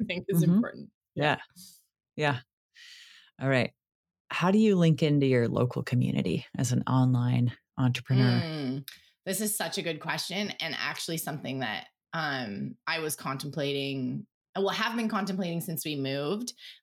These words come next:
Speaker 1: um, and, and starting to be like, "Is covid over yet? Like, <laughs> can we,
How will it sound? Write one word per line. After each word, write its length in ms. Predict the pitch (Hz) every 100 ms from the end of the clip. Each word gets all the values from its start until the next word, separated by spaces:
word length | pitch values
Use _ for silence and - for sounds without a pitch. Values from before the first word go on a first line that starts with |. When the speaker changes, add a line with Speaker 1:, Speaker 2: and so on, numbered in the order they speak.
| -
Speaker 1:
um, 580 | 170 160 147 147 143 135 -
and, 340 | 156 156 143 - 156
and 540 | 147 147 139 127 123
starting 420 | - 156 143 156
to 120 | -
be 180 | 147 135
like, 380 | 127 90 90 - _ _ _ _ _
"Is 160 | 196 190
covid 380 | 190 175 196
over 280 | 147 151 156
yet? 340 | 170 180 190 - _
Like, 300 | 143 123 139 -
<laughs> 40 |
can 360 | - 240 269 269
we, 300 | 311 302